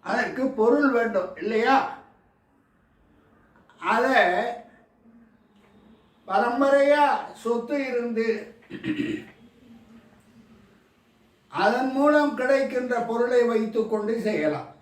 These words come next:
ஆனா இவர்கிட்ட அது இல்லை. ஆனால் ஒன்று இருந்தது. என்ன? அறிவு,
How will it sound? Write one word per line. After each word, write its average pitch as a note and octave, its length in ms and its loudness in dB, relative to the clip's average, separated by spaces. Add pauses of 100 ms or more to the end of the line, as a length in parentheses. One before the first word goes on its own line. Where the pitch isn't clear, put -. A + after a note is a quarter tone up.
(840)
ஆனா F3+ 200 -2
இவர்கிட்ட F#3+ 380 -2
அது F#3 320 -2 (140)
இல்லை. G#3+ 260 -2 (1600)
ஆனால் B3 680 2 (760)
ஒன்று B3 380 -4
இருந்தது. C#4 840 2 (680)
என்ன? E3+ 520 -6 (880)
அறிவு, D3 340 -2